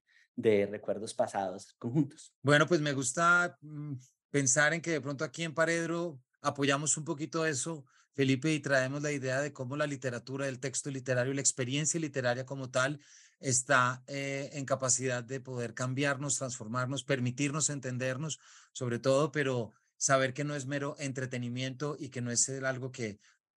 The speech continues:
Speaker 2: entra por un oído y sale por otro, como se diría normalmente.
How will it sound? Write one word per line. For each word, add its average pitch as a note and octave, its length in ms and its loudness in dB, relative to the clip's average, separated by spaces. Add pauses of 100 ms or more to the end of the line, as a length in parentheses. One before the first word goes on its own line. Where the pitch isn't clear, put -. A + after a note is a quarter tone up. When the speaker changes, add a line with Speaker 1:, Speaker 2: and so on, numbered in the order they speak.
(400)
Speaker 2:
entra C#3+ 280 6
por C#3 160 0
un C3+ 80 0
oído C#3 260 2
y C3+ 60 0
sale C3+ 280 2
por B2+ 140 -6
otro, B2+ 300 -6 (180)
como C3 220 2
se B2+ 140 0
diría A#2+ 380 0
normalmente. A2+ 760 -6